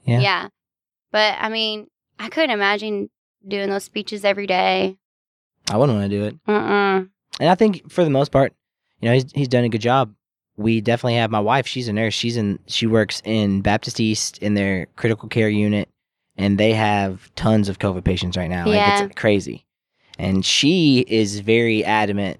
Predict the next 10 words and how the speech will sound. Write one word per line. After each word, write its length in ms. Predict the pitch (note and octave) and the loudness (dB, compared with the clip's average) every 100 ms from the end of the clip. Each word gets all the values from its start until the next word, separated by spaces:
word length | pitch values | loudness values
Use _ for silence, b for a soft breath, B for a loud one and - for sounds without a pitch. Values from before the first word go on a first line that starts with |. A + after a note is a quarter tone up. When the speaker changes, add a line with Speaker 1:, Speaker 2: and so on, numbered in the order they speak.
| E2 | -8
Speaker 1:
that 240 | F#2 F2+ | -6 -2
I 160 | G2 A2+ | 0 0
should 160 | G#2+ G2 | -2 -2
be 120 | G2 | 0
more 200 | G2 G#2 | 2 0
concerned 380 | - F#2 F#2 F#2+ | -2 -4 0 0
about 240 | F2+ F2 E2+ | -2 -4 -6
it 140 | - | -6
than 240 | - G#2 G2+ | 0 2 2
I, 340 | F#2 E2+ - | 0 -2 -6